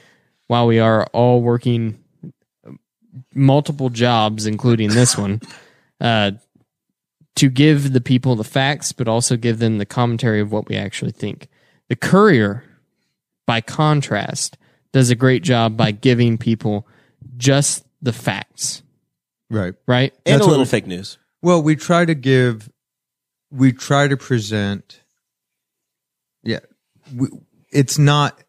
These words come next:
Speaker 2: in our platform is not to tell people what this means. I can explain to you,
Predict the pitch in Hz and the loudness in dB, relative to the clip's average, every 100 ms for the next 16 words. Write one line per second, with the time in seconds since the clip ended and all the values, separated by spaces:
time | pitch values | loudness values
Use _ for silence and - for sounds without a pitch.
0 | _ - 120 - 117 117 110 98 _ _ | _ -2 0 2 2 4 0 -4 _ _
1 | _ _ _ _ _ _ _ _ _ _ | _ _ _ _ _ _ _ _ _ _
2 | _ _ _ _ _ _ - 113 - - | _ _ _ _ _ _ -2 -2 -2 -2
3 | 101 92 90 - 120 101 107 104 104 101 | 0 0 -4 -4 -2 0 2 2 2 0
4 | - - - - - 110 104 - 98 95 | -4 -6 -6 -4 2 2 2 0 -2 -2
5 | 92 90 _ _ _ _ _ _ 107 104 | -4 -6 _ _ _ _ _ _ -10 2
6 | 113 104 - _ _ _ _ - 101 104 | 2 2 -4 _ _ _ _ -20 -2 0
7 | 101 - 98 95 71 - - _ _ _ | 0 -2 -2 -2 -4 -14 -20 _ _ _
8 | - 156 - 156 - - 127 123 131 127 | -2 0 2 2 0 -4 0 2 2 0
9 | - 120 117 113 107 101 | -2 0 0 0 -2 -6